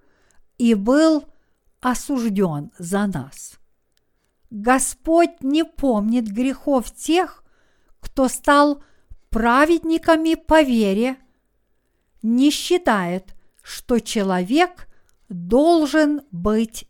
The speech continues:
наказан. Блажен тот, кто стал праведником по вере. Блажен человек, родившийся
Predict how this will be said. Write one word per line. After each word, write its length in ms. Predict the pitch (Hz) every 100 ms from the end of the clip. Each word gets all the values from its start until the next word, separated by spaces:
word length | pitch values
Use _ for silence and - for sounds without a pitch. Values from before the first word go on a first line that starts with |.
| -
наказан. 840 | 214 208 - 175 151 143 143 147 _ _ _ _ _ _ _ _ _ _ _ _
Блажен 840 | 202 202 247 254 254 254 330 359
тот, 640 | 330 - 294 285 294 - - - _ - _
кто 300 | - - 185
стал 500 | - - 285 277 262
праведником 1300 | - - 220 247 277 311 311 320 311 - 311 311 - _ _ _ _
по 160 | 277 294
вере. 560 | 240 220 170 156 165 - _ _ _ _ _ _ _ _ _
Блажен 840 | 202 196 240 247 247 220 285 349 370
человек, 960 | - - 330 320 262 233 240 262 - - _ _ _
родившийся 1160 | 220 247 240 208 285 339 - 320 - - 294 302